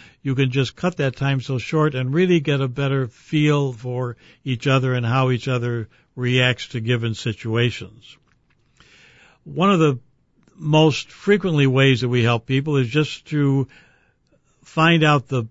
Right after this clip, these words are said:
basic personality of an individual. They want to know more about themselves. It might be curiosity. It might be because they really have a definite reason they want to fine-tune themselves.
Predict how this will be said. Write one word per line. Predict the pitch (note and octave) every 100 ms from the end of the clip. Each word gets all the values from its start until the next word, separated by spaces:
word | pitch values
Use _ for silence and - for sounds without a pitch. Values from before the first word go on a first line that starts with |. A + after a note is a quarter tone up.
| _
basic | D3 D3 - D3 -
personality | D3 C#3 - C3+ C3 C3 B2 B2
of | A#2+
an | A#2
individual. | A#2 A2+ A2+ G#2+ F#2 E2 - _ -
They | C3
want | C3+ D3
to | C#3+
know | C#3
more | C3+ C3+ C3+
about | A#2 G#2+ F#2+
themselves. | F#2 E2+ G#2 F2+ G2
It | G#2+
might | A#2 B2+ A2
be | A#2+ A2
curiosity. | - B2+ A2+ G2+ G2+ A2+ D3 D#3+ F#3+ F3 _ _ _ -
It | A2
might | G#2+ A#2+ A#2
be | A#2
because | A2+ G#2+ A#2+ A2+ G2+
they | A2
really | G#2+ B2 C3 B2+ B2+ B2 A2 _ _ _ -
have | A#2+ A2
a | A2
definite | G2+ C3 C3 C3 A#2 C3
reason | A#2+ C3 C#3+ C#3+ C#3
they | C3
want | B2+ B2+ B2
to | B2 A2 _ _ _ _
fine-tune | _ _ - B2+ C3 A#2 C#3 C#3+ C#3
themselves. | C3+ A#2+ C3 C3 C3+ C3+ -